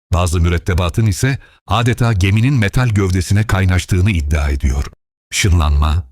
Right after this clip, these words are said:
zaman yolculuğu ve paranormal olaylarla dolu bu deney, yıllardır hem bilim kurgu meraklılarını hem de komplo teorisi avcılarını büyülüyor. Resmi belgeler ve tarihi kayıtlar,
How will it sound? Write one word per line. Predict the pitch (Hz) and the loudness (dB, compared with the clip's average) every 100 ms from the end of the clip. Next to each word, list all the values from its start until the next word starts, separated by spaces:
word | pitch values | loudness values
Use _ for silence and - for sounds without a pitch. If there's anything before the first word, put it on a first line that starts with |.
| _ _ _ - | _ _ _ -6
zaman | 85 82 110 131 151 | -4 0 2 2 2
yolculuğu | 123 110 110 107 113 | 0 0 0 0 0
ve | 95 | -2
paranormal | - 98 101 101 104 113 | -2 -2 0 0 0 -2
olaylarla | 95 92 92 98 85 80 | -2 0 0 0 -2 -2
dolu | 87 90 | -2 0
bu | 90 85 | 0 0
deney, | 80 71 85 87 - _ _ _ - | 0 0 0 -2 -6 _ _ _ -2
yıllardır | 104 107 110 117 87 82 71 - - _ - | 0 2 2 0 0 0 0 -2 -12 _ -4
hem | 113 107 | -2 0
bilim | 95 104 | 0 0
kurgu | 101 92 87 | 0 0 0
meraklılarını | 92 90 85 92 82 82 98 90 _ _ _ | 0 0 -2 -2 0 0 0 -2 _ _ _
hem | - 131 | -4 -2
de | 127 | 0
komplo | 127 131 120 98 | 0 -2 0 -2
teorisi | 95 90 85 82 92 | 0 0 -2 -2 -2
avcılarını | 78 78 78 73 73 73 | -2 0 0 0 0 2
büyülüyor. | 69 69 71 67 69 - _ _ - | 2 4 2 0 -4 -10 _ _ -4
Resmi | 90 110 - 135 135 | 0 0 2 2 2
belgeler | 107 101 98 98 104 | 2 2 2 2 2
ve | 95 | 0
tarihi | - 90 90 85 117 | 0 2 2 2 0
kayıtlar, | - 90 76 76 78 82 | 0 0 0 -2 0 -2